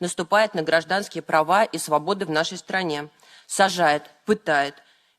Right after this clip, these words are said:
и убивает своих политических оппонентов, начинает и ведет агрессивные войны, вторгается в соседние страны, грозит всему миру ядерной войной,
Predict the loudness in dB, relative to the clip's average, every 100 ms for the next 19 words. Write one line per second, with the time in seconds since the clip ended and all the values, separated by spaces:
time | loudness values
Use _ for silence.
0 | -4 -4 0 -2 2 2 0 -6 _ -6
1 | 0 0 0 -6 -6 -8 -12 -12 -10 -6
2 | -2 -2 -2 -8 -14 -20 _ _ -4 -4
3 | -2 0 0 0 -4 -4 -4 -6 -4 -4
4 | -4 -6 -4 -2 -4 -6 -8 -10 -12 -20
5 | _ _ _ _ -12 0 0 2 2 0
6 | -2 -10 -10 -4 -4 -4 -6 -6 -8 -8
7 | -6 -6 -6 -14 _ _ _ _ _ -2
8 | 2 2 0 -6 -6 -4 -2 -2 -2 -2
9 | -2 0 -2 -2 -2 0 -2 -4 -10